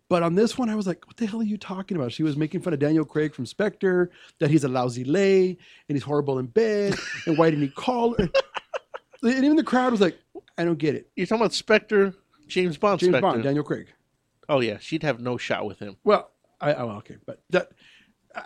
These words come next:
Speaker 1: I'm just saying, so that was weird. Um, Stacey Dash, her whole skit was just, what the hell was that about?
Speaker 2: Right.
Speaker 1: Um,
Speaker 2: And I heard that they did a Suge Knight skit.
Speaker 1: Well, Suge Knight was tec-,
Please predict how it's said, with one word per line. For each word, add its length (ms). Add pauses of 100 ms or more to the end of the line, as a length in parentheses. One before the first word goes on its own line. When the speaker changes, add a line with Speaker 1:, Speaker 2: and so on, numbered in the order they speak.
Speaker 1:
I'm 140
just 140
saying, 300
so 120
that 180
was 140
weird. 480
Um, 240
Stacey 340
Dash, 580 (960)
her 180
whole 180
skit 580 (460)
was 220
just, 440 (220)
what 220
the 80
hell 160
was 80
that 200
about? 420 (100)
Speaker 2:
Right. 400 (200)
Speaker 1:
Um, 420
Speaker 2:
And 100
I 60
heard 180
that 160
they 100
did 220
a 160
Suge 260
Knight 260
skit. 280 (1040)
Speaker 1:
Well, 80
Suge 240
Knight 220
was 100
tec-, 220